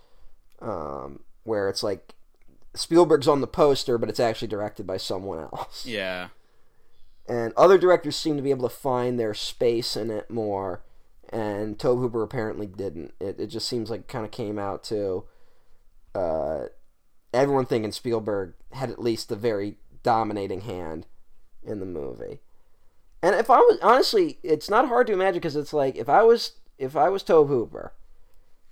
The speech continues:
Speaker 1: and I'm, you know, my career's not exactly taking off, because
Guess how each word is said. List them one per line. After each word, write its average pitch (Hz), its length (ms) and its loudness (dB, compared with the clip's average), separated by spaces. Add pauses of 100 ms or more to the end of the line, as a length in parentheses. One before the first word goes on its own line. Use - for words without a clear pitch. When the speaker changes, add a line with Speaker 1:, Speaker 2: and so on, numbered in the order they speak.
(200)
Speaker 1:
and 117 340 0
I'm, 127 200 -2
you 151 120 0
know, 117 120 0
my 120 120 -2
career's 147 360 2
not 120 200 2
exactly 113 380 -2
taking 104 380 -4
off, - 520 -8 (580)
because 110 460 -6